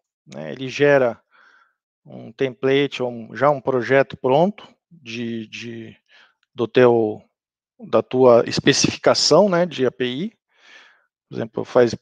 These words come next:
Python Flask e também gera um cliente consumidor, né, da A P I.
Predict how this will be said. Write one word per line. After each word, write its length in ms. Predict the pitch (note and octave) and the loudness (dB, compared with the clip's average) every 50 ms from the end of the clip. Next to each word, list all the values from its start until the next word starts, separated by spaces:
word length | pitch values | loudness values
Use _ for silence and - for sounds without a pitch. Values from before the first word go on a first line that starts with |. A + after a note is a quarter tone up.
| _ _ | _ _
Python 360 | - B2+ B2 A2+ - B2+ A#2 | 2 2 2 2 -2 -8 -10
Flask 640 | - - B2+ C3+ D3+ E3+ F3 E3+ - - - - F#3 F3+ F3 D#3 - _ _ _ _ _ _ _ _ _ _ - | -4 0 2 4 6 6 6 4 2 -2 -8 -8 -8 -8 -8 -8 -12 _ _ _ _ _ _ _ _ _ _ -14
e 100 | D3 C#3 | -14 -4
também 340 | - D3+ D3 D#3 D#3+ D#3+ D3+ | -4 -2 -2 0 -2 -2 0
gera 240 | D3+ D#3+ D#3 D#3+ | 2 2 2 2
um 60 | D#3 D#3 | 0 0
cliente 600 | - D#3+ D#3 D3 D3+ D#3 E3 - - E3+ D#3+ D#3 - _ _ G#3+ _ _ _ _ _ | -2 0 0 2 0 -2 -4 -4 -6 -6 -6 -6 -14 _ _ -20 _ _ _ _ _
consumidor, 720 | - D#3 D#3+ - - - E3 D#3+ D3+ C3+ C#3 C3+ C3+ B2+ | -8 -8 -8 -8 -8 -8 -8 -8 -4 -2 0 0 2 0
né, 180 | B2 A#2+ A#2 - _ _ _ | -2 -6 -10 -12 _ _ _
da 140 | - A#2+ A#2 | -4 -2 -2
A 40 | A2+ | -2
P 160 | - _ B2+ | 0 _ -2
I. 260 | B2 A#2 A2+ A2+ A2 | -2 -2 -4 -8 -12